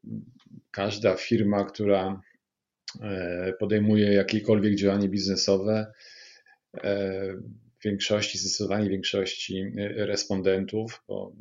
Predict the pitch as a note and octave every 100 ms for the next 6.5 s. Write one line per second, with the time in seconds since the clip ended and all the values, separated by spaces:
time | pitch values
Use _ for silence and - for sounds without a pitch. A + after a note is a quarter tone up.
0 | G2 - G2 E2+ - - - - G2 F#2+
1 | - - G#2 G2 F#2+ - F#2+ - G2 -
2 | F#2+ A#2 A#2 F#2+ F#2+ F#2 G#2 G2+ G#2+ G#2
3 | A2 A2 - A#2 A#2 A2 A2 A2 A2 A2+
4 | - G#2+ G#2+ G#2+ G#2+ G#2+ _ - - -
5 | _ - A2+ C3 A#2+ - A#2+ G2 F2+ -
6 | - G2+ G2 G2